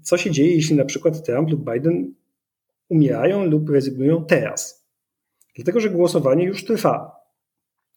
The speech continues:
I ludzie już, miliony Amerykanów już oddały głosy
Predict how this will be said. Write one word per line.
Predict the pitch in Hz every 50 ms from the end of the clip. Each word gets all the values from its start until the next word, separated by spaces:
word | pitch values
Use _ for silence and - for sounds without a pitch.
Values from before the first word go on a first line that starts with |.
| - - _ -
I | 151 180
ludzie | 170 156 131 117 151 170
już, | 170 151 160 156 - - 156 143 143
miliony | 139 160 160 156 160 190 214 208 180
Amerykanów | 151 147 143 139 143 - 147 175 196 180 220
już | 254 - 214
oddały | 175 151 143 131 127 123 117
głosy | 120 117 110 101 98 - 139 160 233 262